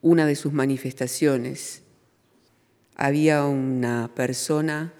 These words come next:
que nos contó en Aurora que él estaba trabajando con un grupo vietnamita tratando de llevarle esta instrucción, unos amigos que había hecho cuando había estado en Vietnam,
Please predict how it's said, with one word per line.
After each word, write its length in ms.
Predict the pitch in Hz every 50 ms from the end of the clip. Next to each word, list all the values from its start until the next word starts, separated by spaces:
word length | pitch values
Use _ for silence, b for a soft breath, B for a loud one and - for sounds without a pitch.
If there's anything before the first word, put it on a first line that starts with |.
| _ b b b b b b b b b b
que 100 | b -
nos 140 | 143 131 -
contó 580 | - - 135 127 131 123 - - 147 160 165 160
en 120 | 156 143 139
Aurora 500 | 143 147 135 143 143 156 165 185 202 208 - - _ _ _ _ _ _ b b b b b b b b b _ _
que 1000 | - - 156 143 139 139 135 135 131 131 127 127 135 143 135 53 - - 190 _ _ _ b b b b b b b b b b _
él 180 | - 147 156 160
estaba 320 | 160 156 - 160 156 156
trabajando 840 | 151 151 143 135 131 135 - - 160 160 165 165 160 156 151 143 147
con 260 | - 139 135 131 135
un 400 | 139 139 139 139 139 139 135 131
grupo 760 | 127 147 165 180 175 175 - 143 135 135 147 156 - - - -
vietnamita 920 | 139 139 135 135 135 131 135 165 196 196 180 - 147 147 165 185 196 -
tratando 380 | - - - - 135 147 147
de 80 | 151 143
llevarle 480 | 147 143 139 143 143 147 143 143 143
esta 180 | 151 151 - 175
instrucción, 760 | 170 165 - 165 160 - - - 156 131 131 123 - 185 - _ _ _ _ _ b b b b b b b b b b b b -
unos 280 | 147 143 139 139 131
amigos 420 | - 123 143 156 165 170 160 156 156
que 120 | - -
había 640 | 143 143 135 135 139 135 131 123 120 123 - - 190 - _ _ _ _ _ _ _
hecho 300 | - 151 147 147 - -
cuando 220 | 139 - 131 127 123
había 120 | 135 135
estado 380 | 139 139 - 147 147 139 139 135
en 120 | 131 131
Vietnam, 480 | 123 123 123 127 131 139 156 180 202